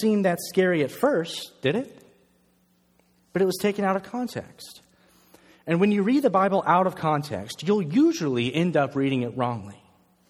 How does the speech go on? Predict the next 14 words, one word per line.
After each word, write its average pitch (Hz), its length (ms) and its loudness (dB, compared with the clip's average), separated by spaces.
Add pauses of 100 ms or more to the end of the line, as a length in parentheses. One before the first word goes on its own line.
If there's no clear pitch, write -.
(540)
Sometimes, 131 880 -2 (380)
when 202 180 2
you 190 100 2
read 196 240 0
it 190 140 2
in 262 300 0
context, 101 880 -10 (580)
you 175 140 0
might 262 180 2
be 240 140 0
surprised 170 580 0
by 143 120 0
what 139 180 0
it's - 260 -8